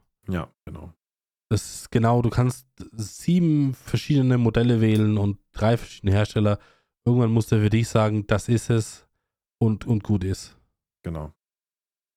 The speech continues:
Speaker 1: Dann
Speaker 2: Da gibt's aber kein richtig und falsch, das muss jeder für sich selber
Speaker 1: Nee,
Speaker 2: entscheiden,
Speaker 1: du musst
Speaker 2: wie
Speaker 1: den
Speaker 2: ich
Speaker 1: aktuellen
Speaker 2: meine.
Speaker 1: Markt vergleichen. Was kannst du gerade auf dem Markt machen? Was ist seriös? Was, ähm, wo kannst du auch Erfahrungswerte einsammeln? Wo kannst du mit Leuten sprechen? Auch, ne? Vielleicht hat jemand schon mal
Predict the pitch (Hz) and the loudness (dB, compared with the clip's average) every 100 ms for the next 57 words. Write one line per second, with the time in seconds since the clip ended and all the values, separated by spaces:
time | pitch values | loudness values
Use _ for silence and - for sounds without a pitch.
0 | _ _ _ _ _ _ _ - 80 85 | _ _ _ _ _ _ _ -16 -14 -6
1 | 98 101 - 95 92 101 101 107 95 101 | -4 -4 -2 -2 0 0 0 0 0 0
2 | 95 98 98 90 90 87 95 - 90 90 | 0 0 0 0 0 -2 -4 -4 -4 -4
3 | 76 90 87 87 90 - 90 98 85 78 | -4 -6 -4 -4 -6 -6 -2 -2 0 -4
4 | 78 87 73 - 82 92 98 85 92 87 | -6 -8 -8 -8 -8 -6 -6 -6 -4 -4
5 | 80 80 95 127 123 107 90 - - 82 | -2 -2 -2 0 -2 -2 -6 -8 -10 -8
6 | 78 87 107 - 82 - _ _ 82 80 | -2 0 0 -2 -10 -12 _ _ -14 -10
7 | 82 80 - - 87 - 92 62 - - | -10 -12 -12 -6 -6 -6 -10 -10 -10 -8
8 | - 90 98 - 87 90 87 87 87 87 | -4 -2 -4 -6 -6 -6 -6 -6 -4 -4
9 | 85 - - 107 85 95 143 160 - 101 | -2 -2 0 -2 4 6 6 2 0 -2
10 | 98 82 92 90 - 90 90 - 90 90 | 0 -4 -2 -4 -2 -4 -6 -6 -8 -8
11 | 90 87 | -8 -10